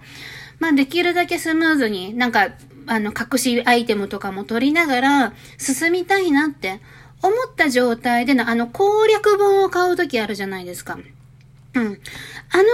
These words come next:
感覚でポチッとしてる時は、もう読む時からもう読んで満足じゃないんですよね。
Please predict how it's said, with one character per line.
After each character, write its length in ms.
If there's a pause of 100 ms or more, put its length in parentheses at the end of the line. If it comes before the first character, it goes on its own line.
感 200
覚 240
で 100
ポ 220
チ 120
ッ 60
と 140
し 80
て 120
る 100
時 280
は、 160
も 120
う 20
読 180
む 80
時 240
か 140
ら 100
も 80
う 40
読 260
ん 20
で 80
満 260
足 200
じ 80
ゃ 20
な 80
い 80
ん 60
で 80
す 100
よ 60
ね。 220